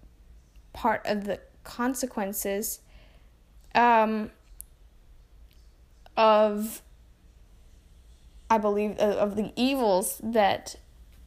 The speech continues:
I believe it was, um, mm, atheism or something like that,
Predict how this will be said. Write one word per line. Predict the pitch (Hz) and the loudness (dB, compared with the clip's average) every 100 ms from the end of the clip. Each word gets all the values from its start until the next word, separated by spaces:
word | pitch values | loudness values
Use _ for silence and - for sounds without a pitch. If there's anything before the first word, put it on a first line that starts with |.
| - - - | -20 -20 -20
I | - | -12
believe | 214 214 220 | -6 -4 -2
it | - | -2
was, | 214 196 - 208 - - - - _ _ - - - - - - - - - | 0 0 0 -6 -10 -14 -20 -20 _ _ -20 -20 -20 -20 -20 -20 -20 -20 -10
um, | 208 196 - - - - - | -6 -6 -8 -18 -20 -20 -12
mm, | 226 240 - - | -10 -10 -8 -2
atheism | 220 220 269 285 302 320 294 | -2 -2 -4 -2 -2 -2 -2
or | 262 | -4
something | 254 262 269 | -2 -2 -2
like | 269 262 277 | -2 -4 -2
that, | 269 277 277 - | 0 0 -4 -10